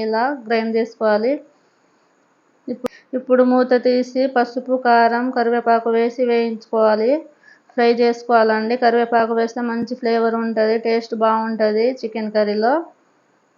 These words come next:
ఇలా కలుపుకోవాలి. కలుపుకొని ఇప్పుడు మనం గ్రైండ్ చేసుకున్న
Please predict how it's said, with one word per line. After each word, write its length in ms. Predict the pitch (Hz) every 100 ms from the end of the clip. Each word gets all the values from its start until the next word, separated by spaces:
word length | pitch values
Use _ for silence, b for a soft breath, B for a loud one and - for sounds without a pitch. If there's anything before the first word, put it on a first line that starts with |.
| _
ఇలా 260 | - 233 233
కలుపుకోవాలి. 880 | 233 226 233 247 247 233 226 220 240 302 320
కలుపుకొని 640 | 247 233 233 247 233 240 277 320 b b _ _ _ _ _ _ _ _ -
ఇప్పుడు 260 | 240 254
మనం 300 | 247 240 240 262 320
గ్రైండ్ 320 | 285 247 240 247
చేసుకున్న 540 | 247 254 - 247 240